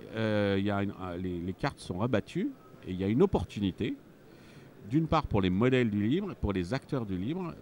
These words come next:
pour un peu, euh, euh, bah, reprendre une chance, euh, reprendre une place. Alors sur le travail qu'on a fait, euh, directement, euh, sur Paris Open Source Summit,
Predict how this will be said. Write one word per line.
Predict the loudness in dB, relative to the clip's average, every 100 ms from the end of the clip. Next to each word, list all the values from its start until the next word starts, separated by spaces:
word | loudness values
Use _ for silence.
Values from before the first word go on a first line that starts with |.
| -12 -2
pour | 2 2 0
un | -2
peu, | 0
euh, | 2 4 4 4 2 -2 -10 -20 -16 -12
euh, | -10 -8 -10 -10 -10 -10 -10 -10 -8
bah, | -8 -6
reprendre | -6 -2 0
une | -2
chance, | -2 -4 -4 -6
euh, | -6
reprendre | -6 -6 -6
une | -6
place. | -10 -14 -20 -10
Alors | 0 0
sur | 0 4 6
le | 6
travail | 4 2 2 2
qu'on | 0
a | -2
fait, | 0 0 0 0
euh, | 0 0
directement, | 2 0 0 0 0 2 2
euh, | 2 0
sur | -2 -8 -2
Paris | 0 2
Open | 2 -2
Source | -4 -2
Summit, | 2 2